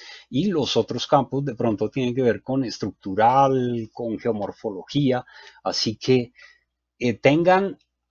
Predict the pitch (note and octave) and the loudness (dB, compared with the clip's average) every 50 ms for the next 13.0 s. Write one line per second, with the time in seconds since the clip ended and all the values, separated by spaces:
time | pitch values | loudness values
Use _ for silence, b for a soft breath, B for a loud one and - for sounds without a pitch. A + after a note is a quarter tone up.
0 | _ _ _ _ _ _ _ - D3+ D3+ D3+ D3+ D3 C#3+ C#3+ - - - - - | _ _ _ _ _ _ _ 0 4 6 6 6 6 6 4 2 0 -4 -6 0
1 | - C#3+ B2+ A#2+ B2+ D3+ F#3+ G3 - G#3 G3+ - - G#3 F3+ D#3+ D3+ C#3+ C#3+ C3+ | 2 2 2 4 2 2 0 2 2 0 0 2 0 -2 0 2 2 4 6 6
2 | C3+ D#3 G3+ - _ _ _ _ _ - - A#2 - - C#3+ C#3+ D3 D#3 E3 E3+ | 6 6 4 2 _ _ _ _ _ -8 -8 -8 2 6 8 8 10 8 8 6
3 | E3+ D#3+ C#3 - - C#3+ C#3 - - E3 E3 E3 D#3+ D3+ E3 E3 D#3+ C#3+ B2+ A#2+ | 4 2 2 0 -2 -4 -6 -2 -2 0 0 2 2 6 6 6 6 6 2 0
4 | - B2+ B2+ B2+ A#2+ A#2 C3+ C#3+ D3+ D3 D3+ - - - F3+ F3+ D3+ - F#3+ G3 | 0 2 2 2 2 2 2 2 2 2 0 -4 -4 -4 -4 -4 -2 0 2 2
5 | A3 B3 - _ _ _ _ _ _ _ _ _ _ _ _ _ _ _ _ _ | 2 2 0 _ _ _ _ _ _ _ _ _ _ _ _ _ _ _ _ _
6 | _ _ _ _ - D3 D3 C#3+ C#3+ D3+ D#3 D#3 F3 F3 F3+ D#3 - - F3 D#3+ | _ _ _ _ 6 8 10 10 8 8 6 4 2 2 2 2 2 2 2 2
7 | D3 G3+ A3+ - - - - - - C3+ C3 C#3 C#3+ D3 E3 D3+ D3+ C3 B2 B2 | 2 0 -4 -6 -10 -14 -12 -8 -6 -4 -2 -2 -2 -2 -2 2 4 4 4 4
8 | C#3+ C3 - _ _ - D3+ D3 C3 - - D3 C#3 - - - - - _ _ | 2 -2 -10 _ _ 2 2 2 2 0 -2 -4 -4 -4 -8 -14 -16 -20 _ _
9 | _ _ _ _ _ _ _ _ _ _ _ _ _ _ _ - C3 B2+ B3+ - | _ _ _ _ _ _ _ _ _ _ _ _ _ _ _ 4 6 6 8 8
10 | D3 D#3 F3 F3+ F#3 F3+ E3+ D#3 F3 F3 F3 C#3+ - - D#3+ E3+ C3 A#2 - D#3 | 8 8 8 6 6 4 4 4 2 2 2 2 2 2 0 0 0 0 -2 -4
11 | D3+ - - - C#3 C#3+ D3 C3+ A2+ G#2 G#2+ A2+ A2 - - D3+ D3+ D#3+ C#3 A#2+ | -4 -8 -2 0 4 6 6 6 6 6 4 2 2 2 -2 -2 -2 -2 -4 0
12 | - C#3 C3 B2+ A#2+ - - C#3+ D3 - - B2 C3 C3+ C#3 C#3+ C#3+ C#3+ C#3+ - | 0 0 0 0 0 -2 -2 -2 -2 -4 -2 2 2 4 4 4 4 2 0 -2